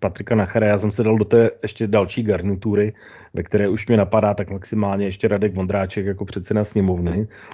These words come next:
Možná někde na Moravě, to by mohlo fungovat teoreticky. Na-, a pak tady máme, já nevím, další, další, eh, servily typu Juchelka. A nebo tady máme právě Severní Moravu, Tomáš Macura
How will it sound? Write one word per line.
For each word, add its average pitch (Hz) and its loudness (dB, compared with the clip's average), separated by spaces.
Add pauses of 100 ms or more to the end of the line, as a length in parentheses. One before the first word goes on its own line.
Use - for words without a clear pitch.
(100)
Možná 87 0
někde 90 2
na 98 4
Moravě, 95 2
to 95 -8
by 98 0
mohlo 82 0
fungovat 87 -2
teoreticky. 90 -2 (440)
Na-, 95 2
a 113 0
pak 98 0
tady 104 6
máme, 107 6
já 92 -2
nevím, 92 -2
další, 90 -4
další, 95 -4 (240)
eh, 87 -4
servily 92 -2
typu 95 0
Juchelka. 95 -2 (340)
A 110 4
nebo 160 6
tady 147 4
máme 131 6
právě 117 4
Severní 113 0
Moravu, 107 0
Tomáš 104 -4
Macura 98 -4